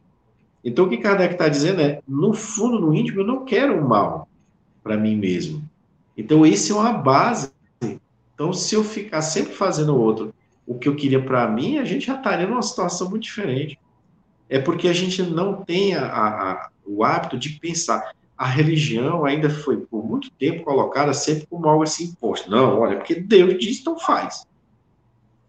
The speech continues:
E o Espiritismo vem dizer assim, "Pense, né?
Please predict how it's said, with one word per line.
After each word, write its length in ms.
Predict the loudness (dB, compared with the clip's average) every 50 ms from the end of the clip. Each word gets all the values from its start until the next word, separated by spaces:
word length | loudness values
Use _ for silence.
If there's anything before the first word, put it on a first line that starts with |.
| _ _
E 60 | 0 2
o 40 |
Espiritismo 680 | 2 2 4 2 4 4 4 2 2 0 0 2 2 2
vem 140 | 4 4 4
dizer 120 | 6 4
assim, 340 | 0 0 0 -2 -4 -4 -8 -6 _
"Pense, 560 | -2 0 0 -2 -2 -4 -6 -6 -8 -12 -18 _ _ _ _ _ _ _ _ _ _ _ _ _ _ _ _ _ _ _ _ _ _ _ _ _ _ _ _ _ _ _ _ _ _ _
né? 320 | -4 -4 -2 -4 -6 -10